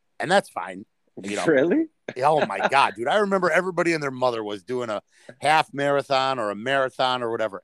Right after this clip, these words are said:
Speaker 1: And you know what? If you want to, that's fine. And I proposed the question. If you would have looked in the mirror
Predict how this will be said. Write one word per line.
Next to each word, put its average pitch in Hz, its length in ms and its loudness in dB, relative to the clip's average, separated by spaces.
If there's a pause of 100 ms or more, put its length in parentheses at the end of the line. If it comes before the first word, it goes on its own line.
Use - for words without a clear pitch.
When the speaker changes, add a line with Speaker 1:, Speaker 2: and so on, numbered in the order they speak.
Speaker 1:
And 104 160 -8
you 117 60 -4
know 127 80 -2
what? 139 140 0
If - 120 -14
you 110 80 -12
want 123 220 -6
to, 151 120 -12
that's 110 260 -4
fine. 73 260 -14 (580)
And 101 160 -8
I 110 100 -2
proposed 156 540 0
the 175 80 -4
question. 82 640 -4 (1300)
If 117 200 -6
you 147 140 -6
would 175 220 6
have 147 320 4
looked 123 340 0
in 165 80 2
the 175 80 4
mirror 110 440 0